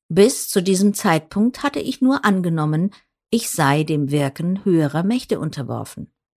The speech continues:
Nun hörte ich auf, das zu glauben und sagte mir, auf irgendeine Weise bin ich selbst die Ursache dafür, und wenn ich selbst die Ursache bin,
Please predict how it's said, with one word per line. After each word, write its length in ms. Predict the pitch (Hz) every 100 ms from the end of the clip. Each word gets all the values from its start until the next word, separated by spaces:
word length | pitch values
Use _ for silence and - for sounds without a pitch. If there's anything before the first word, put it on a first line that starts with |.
| _ _
Nun 420 | 220 285 294 277
hörte 200 | 202 190
ich 240 | - - 123
auf, 260 | 139 -
das 200 | 151 -
zu 100 | -
glauben 480 | 160 156 156 175 240
und 140 | 277
sagte 380 | 262 220 214 214
mir, 260 | 196 196 196 - _ _ _
auf 180 | 208 -
irgendeine 540 | 254 285 294 247 254 247
Weise 380 | 151 160 190 185
bin 180 | 170
ich 160 | 151 -
selbst 420 | 160 151 156 -
die 100 | -
Ursache 420 | 240 247 139 -
dafür, 420 | 147 135 - 151 151 - _ _ _ -
und 160 | 208 226
wenn 120 | 226
ich 140 | 226
selbst 380 | - 247 277 -
die 80 | 269
Ursache 420 | 247 165 151 156
bin, 400 | 156 156 208